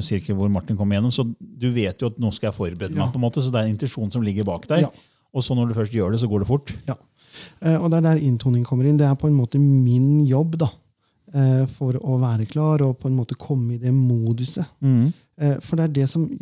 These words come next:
Speaker 2: transemediumskap, det er vanskelig fordi at man må kunne gi slipp.
Speaker 1: Mhm.
Speaker 2: Man må ha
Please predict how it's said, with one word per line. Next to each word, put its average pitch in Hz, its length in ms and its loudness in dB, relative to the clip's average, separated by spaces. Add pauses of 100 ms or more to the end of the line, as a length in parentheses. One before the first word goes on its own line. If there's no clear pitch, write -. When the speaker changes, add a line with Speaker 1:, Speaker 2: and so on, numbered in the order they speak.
(100)
Speaker 2:
transemediumskap, 120 880 -2
det 147 80 -2
er 131 160 -2
vanskelig 139 720 0
fordi 151 680 -6 (100)
at - 260 -8
man 127 220 0
må 127 140 0
kunne 139 260 -2
gi 131 260 -2
slipp. - 460 -6 (200)
Speaker 1:
Mhm. 120 260 4 (160)
Speaker 2:
Man 143 180 2
må 151 80 4 (140)
ha 123 140 -4